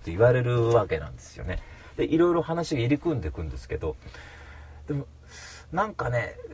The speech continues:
そのさっき言った心理戦過激になってくんだっていうところで言えや、もう結構すごいのね。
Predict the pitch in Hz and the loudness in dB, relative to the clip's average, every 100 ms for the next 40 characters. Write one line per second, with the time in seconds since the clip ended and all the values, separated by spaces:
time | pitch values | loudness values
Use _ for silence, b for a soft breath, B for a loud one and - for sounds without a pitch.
0 | - 156 160 196 - 156 131 180 190 180 | -4 0 2 2 0 -4 -2 -2 -2 0
1 | 196 - 165 160 170 175 180 165 143 131 | -2 2 0 0 0 -2 0 0 2 4
2 | 110 107 95 98 104 104 107 101 98 87 | 2 2 -4 -2 0 0 2 4 4 2
3 | - - 110 101 - - 127 156 185 139 | -2 -10 -8 -8 -6 -4 2 2 2 2
4 | 143 - | 0 -2